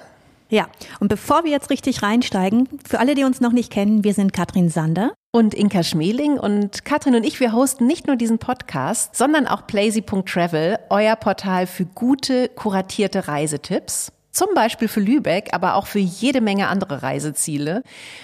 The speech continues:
Speaker 2: Und hier bei Places to go, da bekommt ihr unsere Tipps auch zum Hören. Immer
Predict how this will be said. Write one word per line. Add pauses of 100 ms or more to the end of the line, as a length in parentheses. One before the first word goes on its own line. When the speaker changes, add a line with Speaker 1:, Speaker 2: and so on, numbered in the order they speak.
Speaker 2:
Und
hier
bei
Places
to
go, (180)
da
bekommt
ihr
unsere
Tipps
auch
zum
Hören. (360)
Immer